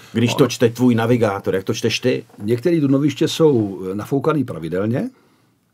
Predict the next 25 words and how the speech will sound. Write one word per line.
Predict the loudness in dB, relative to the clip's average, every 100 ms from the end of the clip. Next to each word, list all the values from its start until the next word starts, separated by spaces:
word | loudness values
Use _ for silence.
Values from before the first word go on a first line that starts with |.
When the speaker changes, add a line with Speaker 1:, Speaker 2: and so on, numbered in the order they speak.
| _
Speaker 2:
a | -8
některé | -6 -2 0
dunoviště | 0 0 -2 -4
jsou, | -2 0 2 0 -4 -8 -10
my | -12 -8 -8
tomu | -6 -6
říkáme | -4 -6 -4 -6
takovým | -4 -4 -6
slovem, | -6 -4 -2
nějakým | -2 -6 -8
to | -8
tady | -6 -4
nemůžu | -4 -6
použít | -6 -4 0 0
asi. | 0 0
Speaker 1:
Nemůžeš, | 2 2 2 0
je | 0
to | 0
sprostý? | -2 -2 -2 -2 -6 -6
Speaker 2:
Jo. | 0 0 0 _ 0
Speaker 1:
Já | 2 2
to | 0
Speaker 2:
A | 0
Speaker 1:
snesu. | 0 0 -4 -2
Speaker 2:
No. | 0